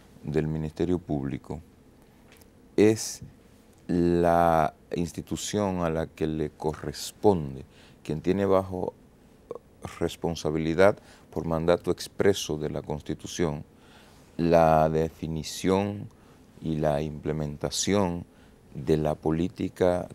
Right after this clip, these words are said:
criminal del Estado en representación de los intereses de la sociedad ante el sistema de administración de justicia. Entonces, cuando tú ves que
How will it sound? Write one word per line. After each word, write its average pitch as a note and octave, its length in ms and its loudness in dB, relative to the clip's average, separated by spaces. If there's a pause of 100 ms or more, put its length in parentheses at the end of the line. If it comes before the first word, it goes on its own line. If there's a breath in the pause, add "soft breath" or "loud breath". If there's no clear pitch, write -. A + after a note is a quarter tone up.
criminal E2 880 -2
del C#2+ 260 -6
Estado D#2 680 6 (480 loud breath)
en E2+ 140 0
representación F2 1040 -2 (380 loud breath)
de D#2+ 200 2
los E2 240 -2
intereses D#2+ 560 -2
de F#2 100 2
la D#2+ 120 0
sociedad D#2+ 680 0 (360 loud breath)
ante D2 160 -4
el C#2+ 60 -6
sistema E2+ 500 -4
de D#2+ 140 -2
administración D#2 840 -8 (580 loud breath)
de E2 120 -2
justicia. - 560 -8
Entonces, F2 360 -8
cuando F2 320 -2
tú G#2+ 440 -2
ves G#2 360 4 (560 loud breath)
que E2+ 380 2